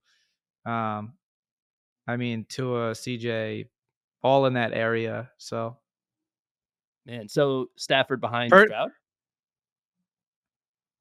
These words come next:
Speaker 1: Um, <sighs> I mean, again, are we talking about, like, this year, their stats,
Speaker 2: I
Speaker 1: or?
Speaker 2: mean, hey, this is your criteria. You got through the list. Uh, whatever,
Speaker 1: If
Speaker 2: whatever
Speaker 1: we're, if
Speaker 2: you
Speaker 1: we're
Speaker 2: were
Speaker 1: talk-,
Speaker 2: using
Speaker 1: if
Speaker 2: as
Speaker 1: we're
Speaker 2: criteria.
Speaker 1: talking, if the, if the game is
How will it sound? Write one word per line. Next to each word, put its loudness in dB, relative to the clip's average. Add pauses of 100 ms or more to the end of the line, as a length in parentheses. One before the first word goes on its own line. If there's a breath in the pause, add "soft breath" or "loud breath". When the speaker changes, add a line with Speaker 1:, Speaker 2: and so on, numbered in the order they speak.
(580)
Speaker 1:
Um, 6 (380 loud breath)
<sighs> -16
I 4
mean, 2
again, 4
are 0
we 4
talking 4
about, 6
like, -2
this 0
year, -2 (280)
their -4
stats, -4
Speaker 2:
I -2
Speaker 1:
or? -2
Speaker 2:
mean, -6
hey, 0
this -6
is -12
your 0
criteria. 0
You -8
got -2
through -6
the -8
list. -10 (580)
Uh, -6
whatever, 4
Speaker 1:
If 2 (100)
Speaker 2:
whatever 0
Speaker 1:
we're, 12
if 4
Speaker 2:
you 6
Speaker 1:
we're 10
Speaker 2:
were 8
Speaker 1:
talk-, 8
Speaker 2:
using -2
Speaker 1:
if 6
Speaker 2:
as -6
Speaker 1:
we're 8
Speaker 2:
criteria. 8
Speaker 1:
talking, -2 (120)
if 0
the, 2
if 0
the 2
game 2
is 0